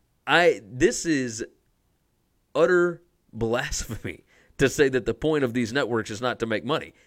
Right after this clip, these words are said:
The S E C network also gets out to a wide audience all of the S E C's different sports: softball, baseball, gymnastics, I mean, you name it, volleyball, they're all on there, and yet they still make money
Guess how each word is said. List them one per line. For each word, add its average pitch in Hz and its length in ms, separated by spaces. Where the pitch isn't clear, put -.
The 120 120
S 202 160
E 208 60
C 196 140
network 196 500
also 180 400
gets 156 260
out 156 240
to 151 160
a 143 120
wide 147 320
audience 127 500
all 160 240
of 180 80
the 170 120
S 165 160
E 170 80
C's 151 240
different 131 300
sports: - 380
softball, 123 640
baseball, 120 640
gymnastics, 120 800
I - 40
mean, 117 140
you 151 120
name 156 240
it, - 220
volleyball, 127 680
they're 147 180
all 175 180
on 180 160
there, 113 300
and 143 180
yet 151 300
they 120 200
still 160 260
make 147 220
money 135 400